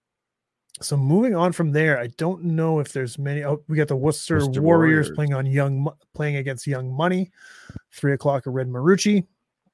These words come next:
Speaker 1: Jeff
Speaker 2: Jeff
Speaker 1: Strains,
Speaker 2: Strains,
Speaker 1: our
Speaker 2: let's
Speaker 1: boys,
Speaker 2: go.
Speaker 1: Jeff Strains, playing against a Connecticut team. Uh, S S T, Groggy Frog,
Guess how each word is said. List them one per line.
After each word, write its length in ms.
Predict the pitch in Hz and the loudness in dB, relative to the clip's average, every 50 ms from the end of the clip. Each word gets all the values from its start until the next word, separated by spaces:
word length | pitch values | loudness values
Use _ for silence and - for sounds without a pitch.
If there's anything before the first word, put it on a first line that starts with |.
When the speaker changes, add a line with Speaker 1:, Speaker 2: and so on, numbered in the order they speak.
| _ _ _ _ _ _ - _ - - | _ _ _ _ _ _ -20 _ -10 2
Speaker 1:
Jeff 20 | |
Speaker 2:
Jeff 180 | - - 196 - | 6 6 6 6
Speaker 1:
Strains, 580 | - - 196 214 226 220 151 - - - - - _ | 6 4 6 8 8 6 6 4 -2 -8 -8 -12 _
Speaker 2:
Strains, 320 | - - 107 104 107 110 110 | -16 -10 -10 -8 -6 -2 -2
Speaker 1:
our 60 | 156 | 0
Speaker 2:
let's 80 | 147 123 | 0 4
Speaker 1:
boys, 280 | 131 160 185 190 180 165 | 6 8 8 8 8 6
Speaker 2:
go. 120 | 113 - | 4 2
Speaker 1:
Jeff 220 | - 156 156 127 110 104 104 170 | 4 4 4 4 2 -2 -4 -2
Strains, 380 | 143 151 175 175 180 170 - | 0 2 4 4 2 2 0
playing 340 | - - 190 196 202 202 196 | -2 0 2 2 4 4 2
against 360 | 185 156 185 175 175 165 - | 2 2 2 0 0 0 -4
a 80 | 180 156 | -6 -6
Connecticut 600 | - - 151 151 143 127 117 113 - 120 101 _ | -6 -4 -2 -2 -2 -2 -4 -8 -12 -14 -18 _
team. 260 | - 135 117 127 120 _ - - - - - - - - - | -14 -12 -12 -12 -12 _ -18 -20 -20 -20 -18 -20 -20 -10 -6
Uh, 280 | 135 131 131 131 135 143 | -4 -2 -2 -2 0 0
S 180 | 156 151 - | 0 0 2
S 140 | 170 151 - | 0 -2 -2
T, 260 | - 165 160 151 147 131 | -2 0 0 0 0 -2
Groggy 440 | 120 - 151 147 143 143 143 135 | -4 -4 -2 -2 0 0 -2 -4
Frog, 500 | 120 - - 143 139 135 135 135 135 123 | -6 -4 -2 0 0 2 0 0 -2 -6